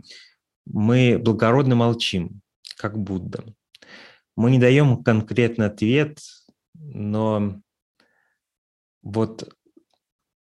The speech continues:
сам факт того, что мы говорили о буддизме что мы поехали на запад Монголии поговорить о буддизме,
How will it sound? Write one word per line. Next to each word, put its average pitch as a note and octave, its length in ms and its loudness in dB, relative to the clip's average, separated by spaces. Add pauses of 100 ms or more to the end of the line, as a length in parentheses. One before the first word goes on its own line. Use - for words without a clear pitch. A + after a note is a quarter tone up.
(280)
сам A2+ 400 -2
факт A2+ 340 0
того, F#2+ 280 -2
что - 880 -8
мы G2 300 -4
говорили F#2 460 -4
о F#2 180 -6
буддизме F#2+ 680 -4 (440)
что - 160 -2
мы F#2+ 60 0
поехали G#2 560 0
на F#2+ 340 2
запад G2 380 -4
Монголии F#2+ 500 -2
поговорить F#2+ 640 -4
о F2+ 60 -2
буддизме, G#2+ 680 -4